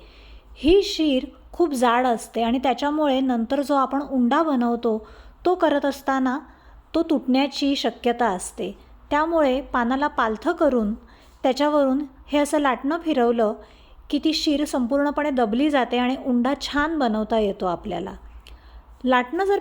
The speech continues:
फिरवायचं नसेल तर तुम्ही सुरीने ही शीर कापूसुद्धा शकता.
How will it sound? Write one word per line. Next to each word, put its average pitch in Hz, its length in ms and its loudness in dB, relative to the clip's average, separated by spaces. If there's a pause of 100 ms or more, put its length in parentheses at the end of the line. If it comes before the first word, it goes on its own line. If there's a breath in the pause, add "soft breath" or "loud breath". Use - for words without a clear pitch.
फिरवायचं 285 480 0
नसेल 269 420 -2
तर 294 140 0
तुम्ही 311 180 -2
सुरीने 277 520 0 (460 loud breath)
ही 277 160 -2
शीर 311 240 0
कापूसुद्धा 285 600 0
शकता. 180 440 -6